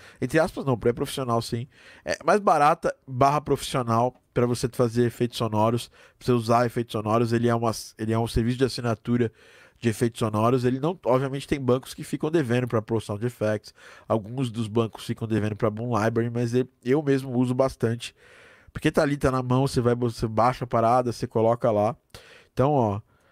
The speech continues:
código de três meses, é, do Sound, ele já tá lá no Telegram pra galera, é,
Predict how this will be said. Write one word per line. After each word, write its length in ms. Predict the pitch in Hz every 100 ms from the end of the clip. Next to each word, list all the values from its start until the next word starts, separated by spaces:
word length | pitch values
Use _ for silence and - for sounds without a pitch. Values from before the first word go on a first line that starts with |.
| _ _
código 300 | - 143 143
de 120 | 139
três 300 | 123 147 151
meses, 640 | 131 123 127 127 135 - - _ -
é, 520 | 110 113 113 110 110 _ _ _
do 100 | 113
Sound, 420 | - 113 120 123
ele 180 | 123 117
já 240 | 110 123
tá 180 | 160 208
lá 120 | 135
no 100 | 135
Telegram 500 | 123 120 113 117 117
pra 140 | 113 110
galera, 460 | 110 107 107 113 113 _ - - -
é, 680 | 104 104 104 104 107 107